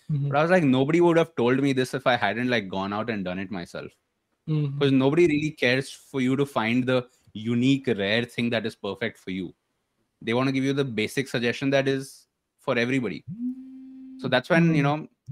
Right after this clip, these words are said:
Speaker 2: I realized, and, you know, I would have probably continued down the obedient,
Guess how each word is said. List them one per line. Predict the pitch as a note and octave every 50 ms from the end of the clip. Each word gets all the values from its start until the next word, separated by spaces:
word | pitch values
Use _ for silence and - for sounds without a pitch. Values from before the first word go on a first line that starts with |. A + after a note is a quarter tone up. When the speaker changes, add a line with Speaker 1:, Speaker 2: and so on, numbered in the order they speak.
| F#3+ A#3 A#3+ B3 B3+ -
Speaker 2:
I | A#2 A#2+
realized, | A#2 A#2 A2+ A#2 B2 B2
and, | D3 D3 D3+
you | D3 D3+
know, | F#3+ G#3
I | - C#3 C#3
would | D3 D#3+
have | F#3+ G3 F3+ - _ _
probably | - A#2+ A#2+ C3+ D3 F3+ F3+
continued | F3 D3 A#2+ A2 C3+ B2+ C3 C#3 C#3+ C#3
down | B2+ B2+ B2+ C3 C3+
the | C3 A#2+
obedient, | G#2+ G2 G#2 G#2+ G#2+ A#2+ B2 B2 B2 A#2+ A#2+